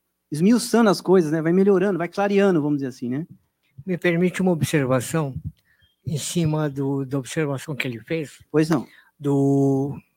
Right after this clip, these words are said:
Speaker 2: é, da convenção. Hoje, a, a lei, a lei dos co-, a lei dos condomínios, que, é, abarca a, a lei do, a lei do inquilinato,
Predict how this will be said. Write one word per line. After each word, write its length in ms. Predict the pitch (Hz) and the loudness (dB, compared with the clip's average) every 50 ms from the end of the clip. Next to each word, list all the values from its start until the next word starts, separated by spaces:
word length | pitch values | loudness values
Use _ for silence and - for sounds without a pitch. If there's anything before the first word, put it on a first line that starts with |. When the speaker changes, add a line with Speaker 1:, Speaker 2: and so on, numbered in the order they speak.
| _ _ _ _ _ - - - _ - | _ _ _ _ _ -18 -18 -16 _ -4
Speaker 2:
é, 400 | 160 143 143 139 143 156 156 151 | -2 0 0 0 0 -2 -4 -4
da 140 | 147 147 | -4 -4
convenção. 640 | 131 - 175 160 135 156 143 - - 151 139 113 - _ _ _ _ _ _ _ _ _ _ _ - - - - - | 0 2 2 4 4 4 2 2 -2 -6 -6 -8 -12 _ _ _ _ _ _ _ _ _ _ _ -20 -20 -14 -2 4
Hoje, 460 | 202 208 202 175 135 139 165 175 - - | 6 8 8 8 6 2 -4 -6 -6 -4
a, 480 | 175 160 156 156 156 160 156 151 135 - _ _ _ _ _ _ _ _ _ _ _ _ - | -2 0 0 0 0 0 0 -2 -4 -8 _ _ _ _ _ _ _ _ _ _ _ _ -2
a 80 | 185 | 2
lei, 320 | 196 208 233 233 214 202 - | 6 8 8 8 8 6 4
a 100 | - 185 | 4 6
lei 180 | 196 226 247 | 6 6 6
dos 140 | 202 202 180 | 6 4 0
co-, 140 | - - 220 | 0 -2 0
a 240 | - 170 165 165 160 | 4 6 6 6 6
lei 240 | 165 185 202 208 | 6 6 6 4
dos 300 | 180 165 175 165 147 - | 4 4 2 0 0 -2
condomínios, 800 | - - 175 151 151 151 170 180 165 151 139 131 - - - - _ _ _ _ _ _ _ _ _ _ _ - | -4 -4 -2 -2 0 2 4 4 4 4 0 -2 -6 -8 -12 -14 _ _ _ _ _ _ _ _ _ _ _ -8
que, 520 | - 190 180 180 190 202 202 202 202 - _ - | -4 0 0 0 0 -2 -4 -8 -10 -12 _ -10
é, 320 | 175 156 151 147 147 139 - _ _ _ _ _ | -6 -4 -4 -4 -6 -6 -10 _ _ _ _ _
abarca 640 | - - 165 147 151 175 180 175 165 - - 170 165 | -8 -6 0 6 8 8 8 8 6 4 0 -2 0
a, 540 | 160 147 147 147 143 143 147 - - 160 147 | 0 0 -2 -2 -4 -6 -8 -8 -6 -4 -2
a 20 | |
lei 200 | 151 156 156 151 | 0 0 0 -2
do, 200 | 143 151 165 165 | -2 -2 -4 -4
a 120 | 147 135 | -4 -4
lei 360 | 139 143 143 139 139 139 143 139 | -4 -2 -2 -2 -2 -2 -4 -4
do 100 | 131 139 | -6 -6
inquilinato, 840 | 135 - - 139 131 135 139 147 160 160 143 131 _ - 147 131 | -6 -6 -8 -10 -8 -8 -4 -4 -2 -2 -2 -4 _ -12 -16 -16